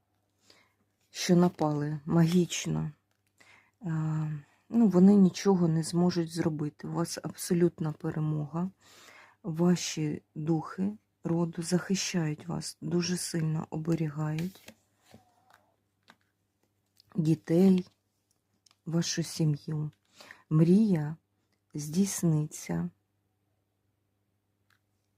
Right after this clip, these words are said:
Просять вас, е, не втрачати надії, мріяти, якби,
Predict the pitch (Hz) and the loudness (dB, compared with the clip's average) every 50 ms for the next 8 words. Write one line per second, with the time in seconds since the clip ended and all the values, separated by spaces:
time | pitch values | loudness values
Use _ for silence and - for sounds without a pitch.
0 | _ _ _ _ _ _ _ _ _ _ _ _ _ _ _ - _ _ _ _ | _ _ _ _ _ _ _ _ _ _ _ _ _ _ _ -20 _ _ _ _
1 | _ _ _ _ _ 180 196 208 196 - - 185 180 - - 175 170 180 190 202 | _ _ _ _ _ 0 0 0 0 0 -2 -4 -4 -4 -10 -4 0 2 2 2
2 | 190 196 - - - - - - - 165 165 165 165 160 160 160 156 160 170 190 | 2 -2 -4 -6 -8 -10 -10 -6 -4 -2 -2 0 -2 -2 -2 -4 -4 -6 -8 -12
3 | - _ - - - _ _ _ _ _ _ _ _ _ _ _ _ _ _ _ | -12 _ -20 -20 -20 _ _ _ _ _ _ _ _ _ _ _ _ _ _ _
4 | _ _ _ _ 185 185 190 202 202 202 196 - - 190 185 180 - - - 202 | _ _ _ _ 4 6 6 6 6 2 -2 -6 -8 -4 -4 -4 -4 0 2 2
5 | 190 190 - - 180 165 165 165 170 175 151 147 156 165 156 151 156 160 170 185 | 2 2 0 -2 -4 -2 0 2 2 2 2 2 -2 -4 -4 -4 -6 -4 -4 -4
6 | 202 - _ _ _ _ _ _ - - - - _ _ _ _ 185 185 196 202 | -6 -6 _ _ _ _ _ _ -20 -20 -20 -20 _ _ _ _ 8 10 10 10
7 | 185 190 180 170 160 170 175 180 185 _ - 190 196 202 226 _ _ _ _ _ | 10 8 4 4 2 -2 -4 -4 -6 _ -10 -8 -8 -8 -10 _ _ _ _ _
8 | _ _ _ _ _ _ _ _ _ _ _ _ _ _ _ _ _ _ _ _ | _ _ _ _ _ _ _ _ _ _ _ _ _ _ _ _ _ _ _ _
9 | _ _ _ _ _ _ _ - 175 165 180 196 196 196 190 190 175 175 175 170 | _ _ _ _ _ _ _ -8 -4 0 4 4 4 4 2 0 0 0 0 0
10 | 170 170 | -2 -4